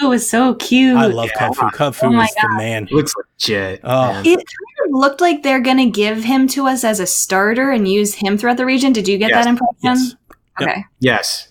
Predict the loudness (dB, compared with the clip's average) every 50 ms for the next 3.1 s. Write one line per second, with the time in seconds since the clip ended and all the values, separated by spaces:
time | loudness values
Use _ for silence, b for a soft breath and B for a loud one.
0 | _ _ -6 -4 -2 -2 -2 -2 -2 -4 -2 -2 0 0 0 2 2 2 0 -2
1 | -4 -4 -4 -4 -2 -2 -2 -2 -2 -2 -2 -2 -2 -4 -4 -2 -2 -2 -2 -4
2 | -4 -2 0 0 0 0 0 -2 -2 -4 -4 -4 -2 -2 -2 -2 -2 -2 -4 -4
3 | -4 -6